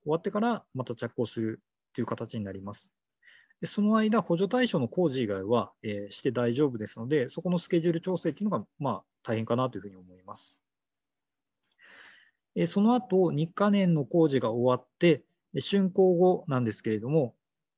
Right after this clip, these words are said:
計測データの報告っていうのが、えー、必須となっておりまして、えー、竣工年度含む三年間が、えー、データ報告の、えー、義務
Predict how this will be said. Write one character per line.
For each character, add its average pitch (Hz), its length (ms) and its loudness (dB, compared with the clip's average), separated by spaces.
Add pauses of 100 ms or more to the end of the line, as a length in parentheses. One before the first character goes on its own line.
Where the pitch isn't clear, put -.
(100)
計 220 140 4
測 226 220 2
デ 254 100 2
ー 247 40 -2
タ 165 100 0
の 110 80 0
報 117 160 0
告 127 300 2
っ 139 40 0
て - 160 -10
い 110 60 -2
う - 20 -2
の 101 80 -4
が、 107 240 -2 (540)
え 110 180 -8
ー、 - 40 -12
必 - 300 -4
須 - 0 -
と 151 140 -2
な 151 80 0
っ 156 100 -4
て 135 80 0
お 110 60 2
り 104 80 -2
ま 110 100 -2
し - 140 -8
て、 143 260 2 (360)
え 151 60 -6
ー、 135 40 -2
竣 202 240 0
工 220 140 2
年 240 160 4
度 170 80 4
含 131 240 -4
む 110 80 -2
三 160 320 0
年 185 200 4
間 107 300 0 (460)
が、 196 340 2
え 135 120 0
ー、 120 40 0
デ 127 140 4
ー - 20 -16
タ 135 100 2
報 135 200 2
告 - 160 -8
の、 101 140 -8 (200)
え 110 40 -10
ー、 104 40 -8 (160)
義 127 100 0
務 101 220 0